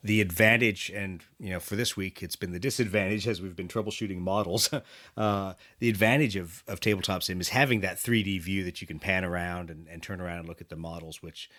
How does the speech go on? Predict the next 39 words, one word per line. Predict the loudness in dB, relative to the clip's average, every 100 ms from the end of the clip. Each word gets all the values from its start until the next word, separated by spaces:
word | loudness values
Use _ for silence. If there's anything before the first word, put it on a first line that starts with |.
| -20 -20 -12
um, | -8 -8 -10 -14 -6
has | -4 -2
been | -4
problematic | 2 2 2 0 0 2
this | 4 4
week | 4 0
for | -2
some | -2
of | -2
the | -4
things | -4 -6
we've | -10
tried | -6 -6 -6
to | -8
add. | -8 -6 0
But | 2
it's, | 2 -2 -8 -10 0
it's | 2 4
cool | 6 8 8
because | 6 6 6 6 2 -4 -2
Blood | 2 2
Red | 2 0
Skies | 0 0 0 -2 -4 4
is | 6 8 8
so | 8 6 6
geared | 2 4 4 4
into | -2 -2
the | 2
miniature | 2 2 0
pivoting | 4 4 4 0
forward, | 0 -2 -2
pivoting | 0 0 0 -2
back, | 0 0 -2 -8 _ -20 -10
uh, | -4 -2
to | 2
show | 4 4
its | 4 -2
advantage | -4 2 4 4 0 -4
state. | -6 -8